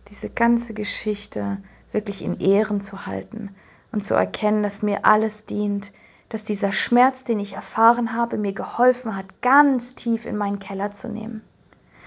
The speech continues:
Und das ist das Wunderbare am Schmerz. Schmerz ist etwas, was wir alle vermeiden wollen. Aber es gibt kein Leben ohne Schmerz.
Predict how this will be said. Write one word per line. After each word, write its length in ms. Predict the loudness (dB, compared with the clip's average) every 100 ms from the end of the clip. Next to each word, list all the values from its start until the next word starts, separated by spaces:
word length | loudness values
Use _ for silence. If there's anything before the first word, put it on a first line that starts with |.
| -18 -16 -2
Und 200 | 2 6
das 180 | 6 4
ist 140 | -4
das 180 | -4 0
Wunderbare 560 | 4 6 6 4 0 -4
am 120 | -6
Schmerz. 720 | -6 -4 -2 -2 -4 -10 -18 -20 _ _ -20 -12
Schmerz 600 | -6 2 6 8 8 4
ist 140 | -8 0
etwas, 360 | 0 0 -2
was 180 | -2 -2
wir 160 | -2 4
alle 200 | 6 6
vermeiden 680 | 4 2 4 4 2 -2
wollen. 400 | -4 -4 -6 -10 -14 _ -4 4
Aber 240 | 6 8
es 240 | 6 0
gibt 360 | -2 -2 -2 -12
kein 380 | 2 4 6 4
Leben 380 | 4 2 0 -2
ohne 300 | -2 -2 -4
Schmerz. 680 | -6 -4 -2 -4 -8 -16